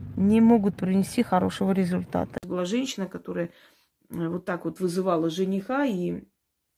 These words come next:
оттуда какой-то образ появился, и очень сильно кулаком ударили ей в лицо. И у нее лицо скривилось, она так и не вышла замуж, так и осталась. Были моменты, когда человек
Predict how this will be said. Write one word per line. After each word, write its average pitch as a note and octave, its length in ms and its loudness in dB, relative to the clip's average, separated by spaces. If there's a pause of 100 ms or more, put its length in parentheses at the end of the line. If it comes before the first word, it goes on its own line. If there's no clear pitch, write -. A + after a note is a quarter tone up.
(760)
оттуда F3 720 2
какой-то F#3 400 -2
образ C4 280 2
появился, F3+ 600 -2
и F3+ 200 -6
очень G3 340 -2
сильно G#3 440 -2
кулаком F3+ 640 -6
ударили F3+ 600 0
ей E3 340 -2
в D#3+ 80 -6
лицо. E3+ 500 -6 (640)
И F3+ 80 -6
у F#3 100 2
нее A3 160 4
лицо A3 380 0
скривилось, A3 580 -4
она E3 180 -6
так F3 240 -10
и F3+ 40 -2
не F3+ 100 -2
вышла F3+ 360 -6
замуж, G#3+ 420 -4
так F#3+ 220 -10
и - 20 -8
осталась. E3 560 -10 (2500)
Были F3 380 2
моменты, A#3 500 2
когда F3+ 340 -6
человек F#3+ 500 -2